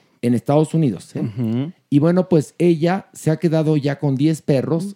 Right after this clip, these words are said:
Speaker 1: que le han llevado a su veterinaria
Speaker 2: ¿Qué
Speaker 1: a ser
Speaker 2: dices?
Speaker 1: sacrificados.
Speaker 2: Ah.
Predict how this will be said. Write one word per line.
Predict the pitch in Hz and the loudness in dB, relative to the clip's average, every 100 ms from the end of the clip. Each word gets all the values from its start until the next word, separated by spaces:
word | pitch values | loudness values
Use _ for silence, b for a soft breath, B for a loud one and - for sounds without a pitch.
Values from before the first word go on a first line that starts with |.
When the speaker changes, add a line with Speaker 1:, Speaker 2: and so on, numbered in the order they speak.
| _ | _
Speaker 1:
que | - | -4
le | 127 | -2
han | 135 165 | 0 0
llevado | 175 143 143 147 - _ | 0 0 0 0 -2 _
a | 127 127 123 | -6 -4 -6
su | - 147 | -6 -2
veterinaria | 139 - 147 135 123 123 143 165 | 0 0 0 0 0 0 0 -2
Speaker 2:
¿Qué | - | -4
Speaker 1:
a | 131 | -4
ser | 120 143 | -2 -2
Speaker 2:
dices? | 131 | -2
Speaker 1:
sacrificados. | 175 139 127 113 131 - - 147 139 113 - | -4 -6 -6 -6 -8 -6 -2 -2 -2 -6 -10
Speaker 2:
Ah. | 98 95 | -12 -12